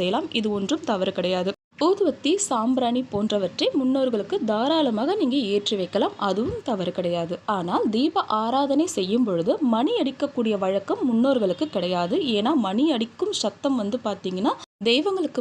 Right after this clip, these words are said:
மட்டும்தான் உகந்தது. நல்ல சக்தியை ஈர்த்து கொடுக்கக்கூடியது இந்த மணி ஓசைக்கு வந்து இருக்கு. அதனால தான் இந்த மணி அடித்து நம்ம வந்து தெய்வங்களை உள்ள வந்து வரவேற்கிறோம். ஆனா முன்னோர்களுக்கு நம்ம வழிபாடு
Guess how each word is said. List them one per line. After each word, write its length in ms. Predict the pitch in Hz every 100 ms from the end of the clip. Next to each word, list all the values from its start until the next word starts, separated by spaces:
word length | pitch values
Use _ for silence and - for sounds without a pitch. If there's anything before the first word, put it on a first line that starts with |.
| 214
மட்டும்தான் 540 | - 294 277 277 311
உகந்தது. 420 | 202 226 214 185 370 277
நல்ல 260 | 226 320 453 -
சக்தியை 380 | 254 - 269 370 240
ஈர்த்து 280 | 285 - - -
கொடுக்கக்கூடியது 640 | 262 240 262 254 208 190 349
இந்த 120 | 370 226
மணி 160 | 196 247 277
ஓசைக்கு 340 | 220 - 214 190
வந்து 180 | 180 233 185
இருக்கு. 280 | 185 180 359 392 -
அதனால 360 | 214 330 349 269 294
தான் 140 | 370
இந்த 120 | 247 220 190
மணி 160 | 247 277
அடித்து 280 | 208 - 370
நம்ம 160 | 262 196 190
வந்து 160 | 277 208
தெய்வங்களை 420 | 202 262 254 208 311 214
உள்ள 160 | 254 196
வந்து 160 | 220 311 185
வரவேற்கிறோம். 680 | 185 202 185 - 262 370 220
ஆனா 140 | 233 233
முன்னோர்களுக்கு 640 | 233 349 427 302 262 349 320
நம்ம 140 | 214 185
வழிபாடு 360 | 196 262 226